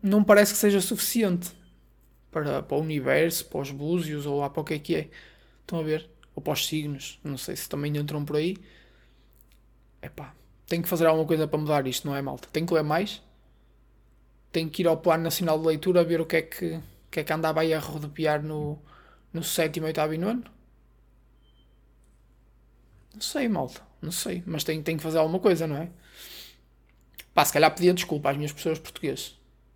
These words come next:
E eu agora, eu sei o nome, sei os nomes, por acaso. No sétimo, oitavo e nono acho que foi Rosa Azevedo.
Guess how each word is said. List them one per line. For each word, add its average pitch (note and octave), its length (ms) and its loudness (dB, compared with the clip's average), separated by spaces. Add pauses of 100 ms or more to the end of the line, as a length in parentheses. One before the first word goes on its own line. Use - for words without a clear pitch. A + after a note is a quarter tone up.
(300)
E D3+ 80 0
eu D#3+ 80 8
agora, F3 300 6
eu E3+ 120 4
sei E3+ 220 2
o F#3+ 60 4
nome, F3+ 340 0
sei E3 200 2
os E3+ 100 0
nomes, F3+ 260 -2
por - 140 -6
acaso. F#3 400 -6 (1700)
No D#3+ 100 -6
sétimo, G3 320 2
oitavo F3+ 280 2
e E3+ 40 -2
nono F#3 220 0
acho F3+ 140 -2
que - 60 -20
foi C#3 120 -2
Rosa F3+ 320 0
Azevedo. D#3 480 0